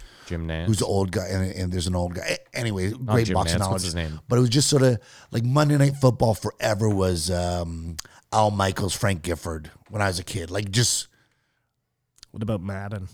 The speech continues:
Speaker 2: those vo-, and Madden and Pat Summerall, like, that was just the thing. And now it's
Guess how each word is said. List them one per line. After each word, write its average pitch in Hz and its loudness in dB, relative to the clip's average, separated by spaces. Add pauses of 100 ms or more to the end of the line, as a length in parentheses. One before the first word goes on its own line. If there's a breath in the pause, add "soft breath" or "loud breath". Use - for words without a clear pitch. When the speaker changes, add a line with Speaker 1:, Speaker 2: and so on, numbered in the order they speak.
(180)
Speaker 2:
those 104 2
vo-, 92 -2
and 123 2
Madden 107 4
and 98 -4
Pat 98 0
Summerall, 98 2
like, 92 -6 (360)
that 113 -2
was 101 -6
just 104 -6
the 104 -12
thing. 98 -6
And 95 -12
now 90 -8
it's - -10